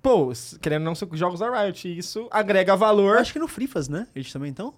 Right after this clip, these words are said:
Speaker 1: Né? No Frifas, eles foram campeão da
Speaker 2: Sim,
Speaker 1: L B F F.
Speaker 2: sim, sim.
Speaker 1: E, cara, isso, querendo ou não, agrega valor à org, pra org chegar na Riot,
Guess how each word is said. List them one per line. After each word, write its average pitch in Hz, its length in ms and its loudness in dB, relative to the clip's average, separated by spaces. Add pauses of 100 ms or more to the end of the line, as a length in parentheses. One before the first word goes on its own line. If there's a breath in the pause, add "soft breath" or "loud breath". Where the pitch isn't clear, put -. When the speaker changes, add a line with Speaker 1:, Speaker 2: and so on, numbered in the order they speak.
Speaker 1:
Né? 220 220 2
No 240 80 4
Frifas, 226 380 4
eles 190 120 0
foram 202 140 4
campeão 196 240 2
da 190 100 4
Speaker 2:
Sim, 180 60 0
Speaker 1:
L 180 160 0
B 196 80 0
F - 0 -
F. 220 200 4
Speaker 2:
sim, 262 180 -12
sim. 254 60 -14 (160)
Speaker 1:
E, 190 60 -4
cara, 175 460 2 (260)
isso, 208 380 -2
querendo 214 300 2
ou 208 60 4
não, 202 100 4
agrega 196 420 4
valor 214 300 4
à 190 100 6
org, 190 480 2 (160)
pra 320 160 2
org 190 180 6
chegar 190 260 2
na 185 300 4
Riot, 202 280 -2